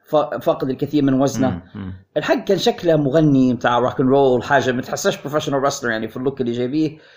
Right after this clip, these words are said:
Speaker 1: آه، يبتسم ابتسامة غريبة. الجمهور مش عارف بالضبط how to respond to this، إنه هو طالع بعد فوز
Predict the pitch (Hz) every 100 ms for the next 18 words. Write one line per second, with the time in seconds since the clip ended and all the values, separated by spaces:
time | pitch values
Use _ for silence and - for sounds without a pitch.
0 | - _ 139 131 135 131 165 147 131 127
1 | 120 - 131 147 131 120 127 135 117 139
2 | - _ _ _ _ 131 127 151 151 180
3 | 160 135 135 139 - 165 151 135 - 135
4 | 117 143 127 - 131 139 165 135 123 -
5 | 143 143 123 113 113 131 - 131 123 139
6 | 135 165 175 175 165 135 139 - 151 151
7 | 135